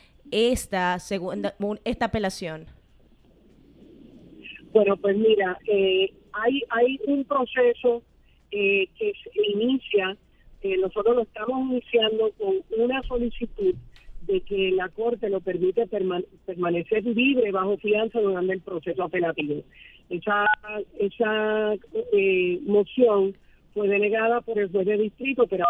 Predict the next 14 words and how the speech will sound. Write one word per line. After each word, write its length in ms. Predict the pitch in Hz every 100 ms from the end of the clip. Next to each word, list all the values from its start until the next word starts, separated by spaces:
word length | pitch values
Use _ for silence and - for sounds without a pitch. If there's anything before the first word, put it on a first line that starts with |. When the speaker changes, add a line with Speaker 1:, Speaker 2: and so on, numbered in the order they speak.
| -
Speaker 2:
ahora 140 | 202
la 100 | 208
ley 160 | 185 185
nos 160 | 208 190
permite 520 | 185 180 196 220 220 _ - - 202
presentarla 720 | 196 - 180 165 196 233 226
de 100 | 208
nuevo 340 | 202 208 233 208
ante 280 | 185 180 175
la 120 | 165
Corte 300 | 170 160 190
ape-, 260 | 165 175 -
apelativa. 640 | 175 170 160 151 147 143 135 - - - - - -
Eh, 380 | 190 185 180